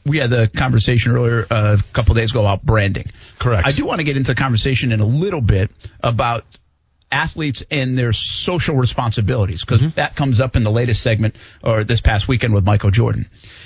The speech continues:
Speaker 1: And we talked briefly about it, but not enough. I got a couple more thoughts on it. But I also thought about this.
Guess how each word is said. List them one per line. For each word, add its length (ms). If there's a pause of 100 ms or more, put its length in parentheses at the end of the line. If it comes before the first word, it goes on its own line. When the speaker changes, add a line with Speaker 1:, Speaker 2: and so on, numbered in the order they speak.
(100)
Speaker 1:
And 260
we 120
talked 260
briefly 400
about 240
it, 60
but 100
not 220
enough. 280
I 40
got 100
a 40
couple 200
more 120
thoughts 300
on 140
it. 60 (960)
But 100
I 40
also 220
thought 200
about 260
this. 360